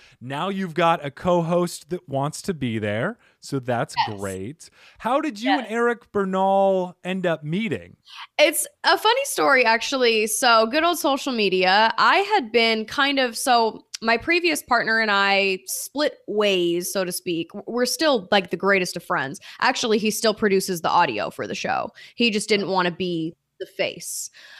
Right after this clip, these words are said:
Speaker 2: Um, him and I did our last episode in July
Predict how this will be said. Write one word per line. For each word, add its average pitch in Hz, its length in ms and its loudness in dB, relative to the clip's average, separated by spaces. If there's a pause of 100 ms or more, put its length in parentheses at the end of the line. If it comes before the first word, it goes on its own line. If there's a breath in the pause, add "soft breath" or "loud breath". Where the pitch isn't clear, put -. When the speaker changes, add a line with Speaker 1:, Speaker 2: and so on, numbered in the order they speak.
(140 loud breath)
Speaker 2:
Um, 180 640 4 (140)
him 240 280 2
and 269 120 2
I 220 240 4
did 214 160 2
our 202 160 6
last 196 280 2
episode 208 360 -2
in 208 120 0
July 180 800 2